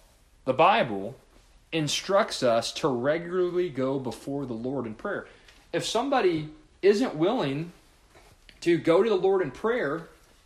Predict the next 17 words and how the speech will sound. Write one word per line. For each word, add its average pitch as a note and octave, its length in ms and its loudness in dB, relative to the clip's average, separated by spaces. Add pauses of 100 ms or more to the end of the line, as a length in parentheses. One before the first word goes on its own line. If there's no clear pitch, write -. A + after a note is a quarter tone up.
thereby D#3+ 340 2
submitting D#3+ 500 0
themselves C3+ 580 -4
to C3 380 0 (440)
their C#3+ 240 0
utter F3+ 200 6
need E3+ 240 0
for C#3+ 160 -4
God, C#3 640 0 (460)
why B3+ 140 -2
would E4 120 0
we D4 120 2
expect B3+ 420 -6
them A3+ 140 -8
to G#3+ 40 -6
even G3 280 -6
care C4 460 -6